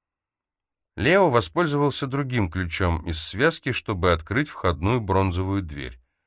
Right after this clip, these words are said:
Они зашли в просторный холл со сводчатым потолком и широкой величественной лестницей, которая резко обрывалась, зависнув прямо в воздухе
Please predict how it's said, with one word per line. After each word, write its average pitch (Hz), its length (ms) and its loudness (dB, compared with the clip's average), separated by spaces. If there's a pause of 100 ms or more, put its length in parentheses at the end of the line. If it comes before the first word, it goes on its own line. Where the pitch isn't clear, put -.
(720)
Они 190 260 2
зашли 147 380 0
в 165 100 -8
просторный 120 580 2
холл 92 400 0
со 87 200 0
сводчатым 82 640 -4
потолком 82 760 -2 (340)
и 85 320 0
широкой 98 580 0
величественной 87 840 -2
лестницей, 85 800 -2 (320)
которая 90 720 2
резко 101 1000 2 (240)
обрывалась, 98 920 2 (240)
зависнув 87 760 -2 (160)
прямо 87 340 2
в 78 120 -2
воздухе 82 720 -4